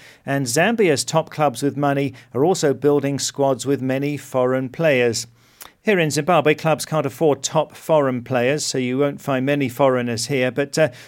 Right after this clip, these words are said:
some of the top clubs prefer to sign players from other clubs on short-term contracts rather than take the time to develop youth. Well, let's look at this research in Europe, and Stuart Weir joins us from the U K.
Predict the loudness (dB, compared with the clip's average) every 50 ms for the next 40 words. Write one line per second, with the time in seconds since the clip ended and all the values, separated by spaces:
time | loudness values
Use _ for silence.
0 | -16 -8 -6 -4 0 0 0 0 0 -2 -2 -2 -2 0 0 0 0 -4 -6 -8
1 | -8 -4 0 0 0 0 0 -4 -6 -2 -2 -2 0 -2 -4 -2 0 0 2 2
2 | 0 0 -2 -6 -6 -6 -4 -4 -4 -4 -6 -6 -2 0 0 0 0 -2 -10 -12
3 | -14 -20 -20 -10 -8 -6 -6 -6 -8 -4 -2 -2 -2 -2 -4 -4 -2 -2 -2 -2
4 | -4 -2 -2 -4 -4 -4 -4 -4 -4 -4 -4 -10 -6 -2 -2 -2 -2 -2 -4 -6
5 | -4 -2 -2 -2 -4 -6 -12 -20 -20 _ -6 -4 -4 -4 -4 -6 -8 -6 -4 -2
6 | 0 0 0 -2 -4 -4 -6 -6 -4 -4 -4 -2 -2 -2 -2 -2 -4 -4 -6 -2
7 | -2 0 0 -2 -4 -10 -20 -20 _ _ _ -20 -20 -20 -20 -20 -20 -20 _ _
8 | _ _ _ _ _ _ _ _ -2 2 2 2 2 2 0 2 2 4 2 2
9 | 0 0 -2 0 2 4 4 4 4 4 0 -8 -6 -4 -4 -2 -2 0 0 0
10 | 2 4 6 6 6 6 4 2 0 -4 -4 -4 -2 0 2 2 4 2 2 2
11 | 4 4 4 2 2 0 0 0 0 0 0 -2 -2 -2 -4 -6 -8 -10 -4 0
12 | 0 0 2 0 -2 -2 2 2 2 2 0 0 0 2 2 2 2 0 -2